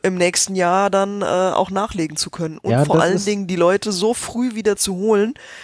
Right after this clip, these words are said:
Speaker 1: dass sie ihr erstes Jahr schon hinter sich haben. Ja.
Speaker 2: Ja. Ja, geb ich dir, geb ich dir recht. Ähm, aber ich würde mich halt auch nicht drauf verlassen, dass das dann das dritte Jahr in Folge funktioniert.
Speaker 1: Nee.
Speaker 2: Weil du natürlich auch sehr drauf angewiesen bist, wie du sagst, diese, diese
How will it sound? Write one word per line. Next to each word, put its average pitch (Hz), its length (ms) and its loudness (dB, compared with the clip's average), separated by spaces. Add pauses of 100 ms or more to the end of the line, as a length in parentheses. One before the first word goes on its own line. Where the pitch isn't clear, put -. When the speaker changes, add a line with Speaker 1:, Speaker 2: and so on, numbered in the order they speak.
(180)
Speaker 1:
dass 185 200 0
sie 190 120 2
ihr 175 80 4
erstes 170 400 2
Jahr 180 200 -2
schon 185 160 -4
hinter 196 240 -2
sich 143 220 -6
haben. 147 280 -10 (160)
Ja. 151 140 -6 (180)
Speaker 2:
Ja. 107 360 2 (760)
Ja, 131 380 2 (260)
geb 151 160 2
ich 156 100 -2
dir, 143 300 2
geb 147 200 -2
ich 156 80 -4
dir 135 180 2
recht. - 460 -2 (220)
Ähm, 160 520 2 (360)
aber 135 320 2
ich 139 160 -2
würde 160 160 4
mich 170 160 -2
halt 160 140 2
auch - 220 0
nicht 165 160 -2
drauf 160 200 0
verlassen, 156 340 0
dass 147 180 0
das 151 160 -2
dann 139 120 0
das 135 160 -2
dritte 156 300 0
Jahr 151 280 2
in 127 140 -6
Folge 151 680 2
funktioniert. 135 800 -2 (440)
Speaker 1:
Nee. 147 260 -4
Speaker 2:
Weil 131 160 4
du 143 80 4
natürlich 147 460 2
auch 131 120 2
sehr 135 200 4
drauf 147 260 0
angewiesen 156 540 -2
bist, 156 240 -4
wie 143 60 -2
du 135 100 2
sagst, 135 340 -2
diese, 131 420 4
diese 127 520 2